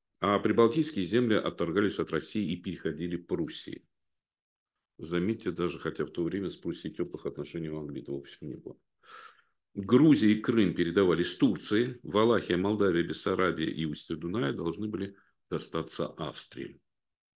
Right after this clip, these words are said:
Ну и это еще не все. В Лондоне не забыли про, э, старые вожделения, так скажем, Польши относительно Украины и Белоруссии. Нужно было создать буферное государство,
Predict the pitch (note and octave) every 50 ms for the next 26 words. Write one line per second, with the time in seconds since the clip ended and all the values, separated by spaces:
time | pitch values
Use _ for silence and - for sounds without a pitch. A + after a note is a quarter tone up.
0 | - - - G#2+ C#3+ - - A2+ G#2+ - - - - - F#2+ - E2+ D#2+ - -
1 | C#2 C2+ C2 - - - - - D2 E2+ G#2+ A2 G2+ E2 D#2+ D#2+ D#2 E2 E2 D2+
2 | E2+ F#2+ E2 E2 E2 C2+ A#1+ - - D2 C#2+ - - _ _ _ _ _ _ _
3 | _ _ _ _ _ _ _ _ _ - - D#2 C2+ D2 B1+ - - - _ -
4 | - _ _ _ _ _ _ _ - - - - G2+ F2+ E2+ D#2+ D#2 D2+ D#2 D#2+
5 | D#2+ D#2 D2+ F#2 F#2 E2+ E2+ D2 C#2 B1+ - - - - - - - B1 B1+ C2
6 | C2+ - _ - F#2+ F#2 - - - - - - _ _ _ _ _ _ _ _
7 | - - - - - D2+ - - E2+ D#2+ - D2+ D2 D2+ C#2+ - - E2+ E2+ D#2+
8 | D2+ D2+ C#2+ C#2+ D#2 D#2+ E2+ G#2 D3 D3+ - - C2 - - - _ _ _ _
9 | _ _ - - A#2 C#3 C3+ A2+ F2+ F2+ F2+ E2 D2 E2+ E2 - - F#2 F2+ F2+
10 | F2+ E2+ D#2+ D2+ D#2+ D#2 - A2+ A#2 G#2+ - - - - C2 C#2 - - - -
11 | - F#2+ F2 D#2+ G#2 C3 B2+ - - - C#3 D3